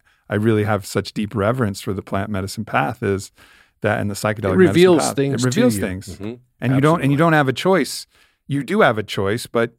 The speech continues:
Speaker 1: the best choice is to surrender and see what it's actually trying to show you without trying to change it or without trying to flinch.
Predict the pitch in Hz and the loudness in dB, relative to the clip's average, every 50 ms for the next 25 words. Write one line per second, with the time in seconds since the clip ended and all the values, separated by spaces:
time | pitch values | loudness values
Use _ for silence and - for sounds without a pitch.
0 | _ _ _ 170 120 120 113 101 120 127 160 160 - - - - - 113 101 98 | _ _ _ -2 -2 -2 0 2 2 2 2 2 -2 -10 -12 -8 -4 -4 -2 -2
1 | 95 90 - - 113 107 - - - 107 - - - 104 107 117 120 117 110 107 | -4 -6 -8 -8 -8 -10 -8 -10 -12 -12 -10 -8 -4 -2 -2 0 0 0 0 -2
2 | 104 101 101 - - - - 117 117 113 107 107 107 101 104 98 - - 104 101 | -2 -4 -6 -8 -10 -10 -6 -6 -4 -4 -4 -4 -4 -4 -6 -6 -4 -4 -4 -4
3 | - - - 101 - 113 104 101 101 107 - - 107 107 120 135 151 185 175 120 | -4 -8 -14 -8 -6 -6 -4 -4 -6 -8 -6 -6 -4 -4 -4 -4 -6 -6 -6 -4
4 | 101 107 101 104 110 - _ _ _ _ _ - - 110 110 104 101 - - - | -2 -2 -2 -2 -4 -6 _ _ _ _ _ -6 -4 -4 -2 -4 -6 -6 -6 -6
5 | 107 104 104 101 110 101 101 101 98 101 101 101 98 104 - - 117 101 101 98 | -4 -4 -4 -4 -6 -6 -6 -4 -4 -4 -2 -2 -2 -4 -4 -6 -6 -6 -6 -6
6 | 98 - - 151 156 139 117 - - | -10 -8 -6 -4 -4 -4 -6 -8 -12